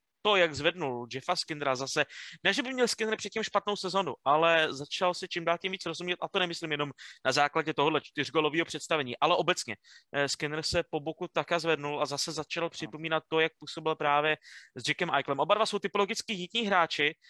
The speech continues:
Speaker 1: ale Skinner se dokázal na něho dobře naladit a jak to doplňuje Tage Thompson, tak si myslím, že by to mohlo být zase dlouhodobě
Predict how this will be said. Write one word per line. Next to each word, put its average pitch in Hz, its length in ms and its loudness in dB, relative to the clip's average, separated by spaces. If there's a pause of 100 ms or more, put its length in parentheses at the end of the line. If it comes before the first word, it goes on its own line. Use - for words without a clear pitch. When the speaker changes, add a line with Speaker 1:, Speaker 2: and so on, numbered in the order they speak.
(260)
Speaker 1:
ale 175 520 4
Skinner 180 400 -4
se 202 120 0
dokázal 190 540 2
na 185 120 2
něho 190 340 0 (120)
dobře 170 440 0
naladit 170 520 4 (120)
a 147 160 6 (400)
jak 165 160 2
to 214 100 4
doplňuje 185 520 -2
Tage - 260 -4
Thompson, 165 400 -2 (400)
tak - 160 -2
si 185 100 -2
myslím, 185 320 -6
že 170 140 -2
by 180 180 -4
to 185 140 -2
mohlo 170 300 2
být 165 160 -8
zase 170 240 -2
dlouhodobě 165 680 2